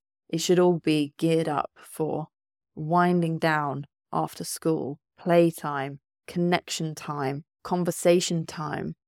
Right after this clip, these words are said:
bath time, reading time, bedtime, not overstimulation just before bed. And even as adults, you know, we shouldn't be on our screens for about two hours before we go to bed.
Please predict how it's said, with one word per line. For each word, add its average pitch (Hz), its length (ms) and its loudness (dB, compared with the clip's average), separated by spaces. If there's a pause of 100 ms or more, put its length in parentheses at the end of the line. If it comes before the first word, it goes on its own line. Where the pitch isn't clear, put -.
(160)
bath 180 320 4
time, - 480 -6
reading 165 360 2
time, - 320 -8 (100)
bedtime, - 460 -4 (560)
not 185 340 6 (480)
overstimulation 165 1000 4
just - 240 -10
before 156 240 -4
bed. 147 280 -4 (500)
And 220 260 4 (160)
even 226 240 4
as 214 100 0
adults, 220 400 2
you 180 80 -2
know, 180 60 2
we 185 80 4
shouldn't 196 300 0
be 185 120 2
on 180 120 2
our 170 120 0
screens 165 640 -4 (260)
for - 200 -2
about 165 260 -2
two - 160 -2
hours 165 240 0
before 160 240 -4
we 160 80 0
go 160 140 0
to - 120 -16
bed. 160 280 0